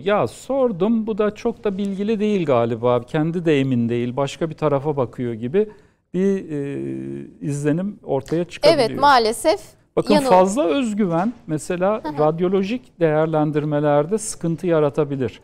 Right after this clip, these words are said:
Speaker 1: Radyolojide yani bu röntgen filmlerinin, tomografilerin
Speaker 2: Evet.
Speaker 1: falan değerlendirildiği alandan söz ediyorum.
Speaker 2: Evet.
Speaker 1: Orada genellikle bir ekip çalışması söz konusudur. Mesela bir radyolog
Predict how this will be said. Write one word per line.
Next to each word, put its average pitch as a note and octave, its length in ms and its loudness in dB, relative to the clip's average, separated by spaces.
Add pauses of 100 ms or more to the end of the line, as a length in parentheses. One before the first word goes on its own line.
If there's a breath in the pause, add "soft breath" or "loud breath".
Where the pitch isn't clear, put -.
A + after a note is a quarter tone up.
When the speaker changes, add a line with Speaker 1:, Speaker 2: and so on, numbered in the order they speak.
(360 soft breath)
Speaker 1:
Radyolojide F#3 800 2
yani E3+ 480 -4
bu D#3+ 400 2
röntgen D#3+ 440 2
filmlerinin, D#3 580 -2
tomografilerin D3+ 760 0
Speaker 2:
Evet. D3+ 100 0
Speaker 1:
falan D3+ 340 2
değerlendirildiği D3 840 2
alandan D3+ 480 2
söz C#3 260 -4
ediyorum. G3 440 0
Speaker 2:
Evet. - 100 -20 (300 soft breath)
Speaker 1:
Orada A3 580 4 (320 soft breath)
genellikle F#3 920 0
bir G#3+ 260 -4
ekip - 280 -6
çalışması E3 880 -4
söz - 320 -4
konusudur. A2+ 540 -6
Mesela D#3+ 380 0
bir E3+ 180 0
radyolog E3+ 460 2